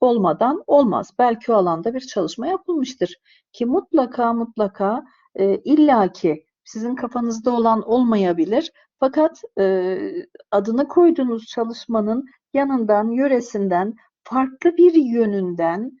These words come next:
çalışmaya, e, bir, ne diyelim ona,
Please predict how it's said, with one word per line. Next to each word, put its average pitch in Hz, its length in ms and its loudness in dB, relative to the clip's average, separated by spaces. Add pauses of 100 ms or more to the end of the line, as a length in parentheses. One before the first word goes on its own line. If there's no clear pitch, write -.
(140)
çalışmaya, 247 920 -2 (300)
e, 196 300 4 (960)
bir, 226 280 -6 (1160)
ne 277 280 0
diyelim 185 360 4
ona, 220 280 0